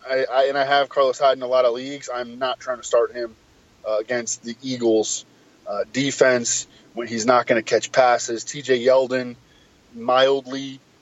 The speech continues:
appealing against Philadelphia as, as a receiving back.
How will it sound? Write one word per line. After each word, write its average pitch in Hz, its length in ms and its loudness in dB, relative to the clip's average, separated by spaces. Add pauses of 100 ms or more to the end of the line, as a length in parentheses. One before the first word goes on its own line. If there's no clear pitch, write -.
(180)
appealing 147 680 -4 (1400)
against 135 340 -4
Philadelphia 143 720 2
as, 123 200 2
as 117 180 -4
a 110 60 -2
receiving 143 580 -10
back. 139 480 2